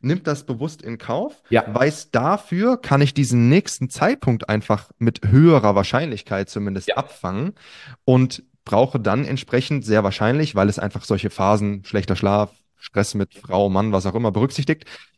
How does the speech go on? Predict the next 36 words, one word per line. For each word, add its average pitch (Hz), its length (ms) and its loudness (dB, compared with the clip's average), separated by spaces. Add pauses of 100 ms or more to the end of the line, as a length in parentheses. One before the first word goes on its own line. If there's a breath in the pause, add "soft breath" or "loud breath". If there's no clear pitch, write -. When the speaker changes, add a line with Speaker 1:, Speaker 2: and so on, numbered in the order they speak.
(200)
Speaker 1:
braucht 123 300 0
dann 131 180 4
eben 135 200 2
auch 117 200 -2
nicht 131 200 -6
eine 117 80 -6
Phase, 110 320 -2
wo 110 60 -2
man 107 140 -2
sagt, 104 260 -2 (520)
"Fuck, 123 220 -6 (140)
jetzt - 420 -6
bin 123 120 2
ich 113 120 -2
halt 104 140 2
voll 151 240 2
übers 135 220 2
Ziel 131 120 0
hinaus, 120 380 0
ich 107 100 -8
bin 113 140 -2
kaputt, 113 320 -2
jetzt - 160 -8
muss 107 140 -2
ich 98 60 -4
eine 92 100 -4
Woche 95 180 -2
nichts 92 180 -8
machen." 85 220 -12 (220 soft breath)
Speaker 2:
Hundert 156 400 6
Prozent. 117 480 2 (180)
Genau 123 280 4
wie 147 60 4
du 131 100 4
gesagt 120 320 4
hast, 101 140 2